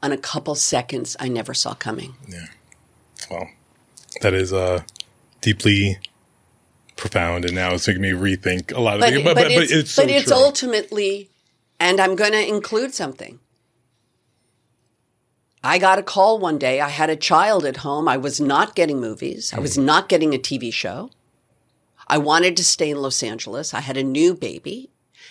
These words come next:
Speaker 1: And I got offered commercials to sell yogurt that makes you poop.
Speaker 2: Mm-hmm.
Speaker 1: Now, everybody, my agents, my friends were like, "Jamie, you can't do that." And I'm like, "Really? It's a two-year contract,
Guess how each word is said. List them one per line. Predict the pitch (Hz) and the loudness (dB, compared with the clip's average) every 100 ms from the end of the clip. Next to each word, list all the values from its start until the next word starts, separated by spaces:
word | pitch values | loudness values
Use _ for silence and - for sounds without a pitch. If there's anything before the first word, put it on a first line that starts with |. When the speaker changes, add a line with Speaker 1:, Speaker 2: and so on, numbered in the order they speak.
| - | -2
Speaker 1:
And | 180 | 2
I | 196 | 4
got | 208 196 | 4 4
offered | 156 151 165 147 143 _ _ | 4 0 -6 -8 -10 _ _
commercials | - 185 165 190 202 - 127 139 - - _ - | -4 2 4 4 0 -4 -6 -8 -12 -14 _ -6
to | 165 | -2
sell | - 160 151 | 2 2 2
yogurt | 147 170 190 143 127 - - _ - | 4 4 4 2 -4 -8 -18 _ -6
that | 151 | -4
makes | 156 151 170 | -4 -4 -4
you | |
poop. | 143 - 151 - - 120 | -4 -6 -6 -8 -12 -8
Speaker 2:
Mm-hmm. | 107 101 98 _ _ _ - - | -6 -6 -10 _ _ _ -10 0
Speaker 1:
Now, | 185 123 - - | 2 0 0 4
everybody, | 196 233 208 240 202 196 185 127 151 196 - | 6 6 2 0 4 4 4 2 -6 -12 -14
my | - - | -12 0
agents, | 156 170 180 165 160 160 - - _ | 2 2 2 2 2 0 -4 -10 _
my | - 127 | -6 -4
friends | 131 - 170 - | -4 0 0 0
were | 127 | 0
like, | 110 117 | -4 -4
"Jamie, | 151 151 202 - | 0 2 0 -2
you | 143 | -6
can't | 160 185 156 135 - | -4 0 0 -2 -4
do | 156 135 | -6 -2
that." | 127 135 - - - - - | 0 2 0 -4 -20 -12 0
And | 214 | 2
I'm | 220 | 4
like, | 233 220 175 | 2 2 -2
"Really? | 160 196 254 330 392 392 _ _ _ | 0 2 2 2 0 -4 _ _ _
It's | - 208 185 | -2 0 0
a | |
two-year | 160 - 233 262 262 254 233 | -2 -2 -2 -2 -2 -2 -2
contract, | 226 170 139 - 185 - - - | -2 -4 -4 -4 -4 -6 -8 -20